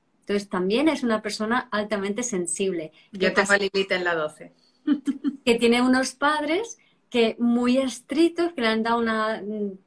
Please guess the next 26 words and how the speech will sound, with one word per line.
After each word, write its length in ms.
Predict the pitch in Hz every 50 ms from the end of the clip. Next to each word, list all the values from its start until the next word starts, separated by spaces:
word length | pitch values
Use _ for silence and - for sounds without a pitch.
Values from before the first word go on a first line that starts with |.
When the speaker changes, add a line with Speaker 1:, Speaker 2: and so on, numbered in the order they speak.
| -
Speaker 1:
educación 480 | 208 214 220 220 220 208 208 254 247 233
muy 180 | 220 220 226 233
estricta, 340 | 226 - - 240 - 208
muy 260 | 196 196 202 220 226 220
fría, 340 | - - 269 269 294 349
según 280 | - - 233 208 208 214
su 180 | 214 233 233 233
carta, 420 | - 269 285 277 277 - 311 - - - - _ _ _ _ _ _ _
y 100 | 240 233
entonces 680 | 233 220 220 220 214 220 220 269 311 415 - - - _ _ _ _
no, 520 | - 226 226 226 220 220 220 220 214 208 -
se, 260 | - - - 208 208 -
se 160 | - - 196
le 60 | 185
ha 120 | 190 196 196
congelado 420 | 226 214 220 - 214 202 202 190
el 140 | 190 185 185
corazón. 600 | - 180 175 170 170 - - 285 302 233 165 - _ _ _ _
Entonces, 240 | _ _ 214 208 208
¿qué 120 | - 277 277
pasa? 340 | 277 226 202 - 202 190
Que 240 | 196 190 175 170 - _ _ _ _ _
el 300 | - 226 220 220 214 208
gran 280 | 190 214 220 254 320 370
superpoder 680 | - 330 302 285 262 - - 214 202 208 226 233 208 190
del, 260 | 202 196 185 180